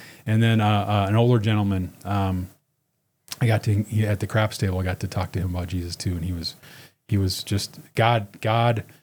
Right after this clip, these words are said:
did it. God opened up the opportunity to do it. And, um, yeah, all I had to do was just show up. Yeah.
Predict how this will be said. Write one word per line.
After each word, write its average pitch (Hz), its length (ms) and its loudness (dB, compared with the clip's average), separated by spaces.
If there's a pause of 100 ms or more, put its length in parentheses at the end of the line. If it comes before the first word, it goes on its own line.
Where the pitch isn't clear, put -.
(480)
did 117 160 0
it. 87 120 -8 (680)
God 107 300 0
opened 113 360 2
up 107 160 0 (180)
the 104 220 -2
opportunity 101 580 0
to 82 80 -8
do 101 200 2
it. 101 260 0
And, 92 300 -2
um, 90 380 -2 (600)
yeah, 104 200 -4
all 104 160 4
I 101 60 2
had 98 120 0
to 90 60 -4
do 101 160 0
was 98 80 0
just 98 160 -4
show 104 180 0
up. 90 120 -4 (520)
Yeah. 90 140 -8